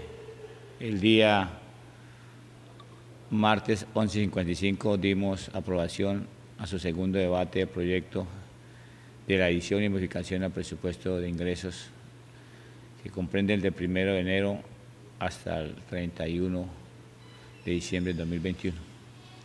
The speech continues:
Eso hemos estudiado, hemos aprobado con más de treinta y ocho mil millones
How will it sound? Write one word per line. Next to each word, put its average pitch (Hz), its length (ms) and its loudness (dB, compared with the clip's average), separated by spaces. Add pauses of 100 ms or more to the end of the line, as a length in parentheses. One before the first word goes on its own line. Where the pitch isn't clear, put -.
(420)
Eso 113 220 2
hemos 123 320 2
estudiado, 95 480 4
hemos 110 160 0
aprobado 95 580 -2 (1120)
con 95 160 -2
más 92 220 0
de 98 380 0 (1200)
treinta 104 340 2
y 92 80 2
ocho 92 180 -2
mil 95 160 4
millones 104 560 2